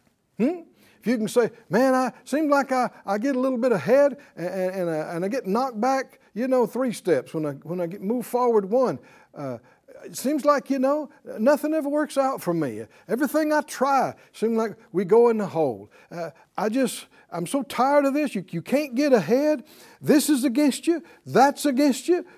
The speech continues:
That's against you. Well, you're saying, "I'm so sick of going this way.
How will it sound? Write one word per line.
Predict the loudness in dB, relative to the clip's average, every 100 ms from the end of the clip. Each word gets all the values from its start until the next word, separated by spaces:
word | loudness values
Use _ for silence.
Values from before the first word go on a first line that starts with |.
| _
That's | 0 2 2 2
against | 0 2 2 2 0
you. | 0 -4 _ _ _ _ _ _ _ _
Well, | 4 4 4 0
you're | 0 0
saying, | 6 6 6 2 -10 _ -2
"I'm | 0 4
so | 6 6
sick | 6 4
of | 6
going | 8 8 8
this | 4 4
way. | 4 4